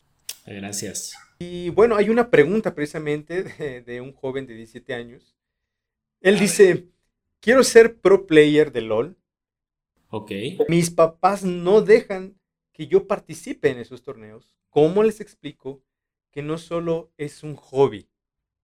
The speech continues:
Speaker 2: Ayuda", dice. <laughs>
Speaker 1: Ok, yo voy a responderle de la misma manera que le respondo a muchas personas.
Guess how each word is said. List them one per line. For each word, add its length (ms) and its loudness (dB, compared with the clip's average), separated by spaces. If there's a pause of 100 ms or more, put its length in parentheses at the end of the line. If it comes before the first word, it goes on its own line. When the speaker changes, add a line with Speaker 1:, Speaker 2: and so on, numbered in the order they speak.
(220)
Speaker 2:
Ayuda", 560 2
dice. 400 -6 (180)
<laughs> 300 -20 (1080)
Speaker 1:
Ok, 220 -6 (800)
yo 720 -8 (280)
voy 260 -4
a 100 -2
responderle 1160 -8
de 200 -10
la 100 -8
misma 240 -8
manera 240 -8
que 60 -8
le 100 -6
respondo 680 -10
a 60 -10
muchas 380 -10
personas. 720 -12